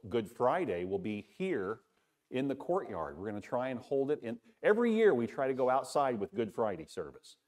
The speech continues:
And every year it seems like it rains or something, so, but we're not gonna quit. We're gonna, we're gonna defeat that thing and have an outdoor, uh, Good Friday in the evening right before dusk.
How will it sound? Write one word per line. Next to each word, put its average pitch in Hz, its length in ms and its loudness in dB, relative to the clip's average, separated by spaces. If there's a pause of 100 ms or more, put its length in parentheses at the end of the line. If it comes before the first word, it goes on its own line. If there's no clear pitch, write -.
(440)
And 113 300 0
every 196 320 6
year 175 260 4
it - 120 -2
seems 120 300 -2
like 113 240 0
it 120 100 -6
rains 123 440 0
or 107 60 -2
something, 98 500 0
so, 90 360 0 (300)
but 110 100 0
we're 127 320 4
not 180 280 0
gonna 135 220 -2
quit. 87 460 -4
We're 110 120 -4
gonna, 113 260 -4
we're 131 100 -4
gonna 127 160 -2
defeat 98 460 -6
that 73 240 -6
thing 92 280 -8 (500)
and 101 180 -6
have 107 180 -2
an 104 100 -4
outdoor, 104 580 0 (320)
uh, 90 160 -6 (200)
Good 101 180 -2
Friday 101 440 0 (180)
in 101 120 -6
the 98 80 -6
evening 107 400 -4
right 104 180 -4
before 104 300 -2
dusk. 101 500 -2